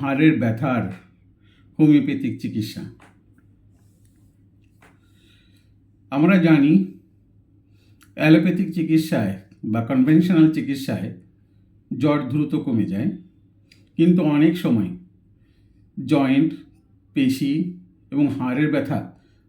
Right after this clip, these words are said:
মাসের পর মাস রোগীকে কষ্ট দিতে থাকে। এই জায়গাতেই হোমিওপ্যাথির একটি কার্যকর সমাধান দিতে পারে। হোমিওপ্যাথি হলো একটি সিমটম বেস চিকিৎসা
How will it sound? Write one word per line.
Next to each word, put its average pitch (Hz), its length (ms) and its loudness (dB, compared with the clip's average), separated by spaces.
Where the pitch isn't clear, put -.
মাসের 160 360 -2
পর 143 180 -4
মাস 120 480 0
রোগীকে 127 360 -4
কষ্ট 120 300 -8
দিতে 107 300 -6
থাকে। 90 360 -14
এই 202 200 4
জায়গাতেই 156 720 0
হোমিওপ্যাথির 143 760 0
একটি 117 300 -6
কার্যকর 117 480 -4
সমাধান 104 600 -4
দিতে 117 280 -4
পারে। 90 340 -8
হোমিওপ্যাথি 214 520 4
হলো 127 260 2
একটি 165 220 0
সিমটম 196 560 2
বেস 170 260 0
চিকিৎসা 139 340 -2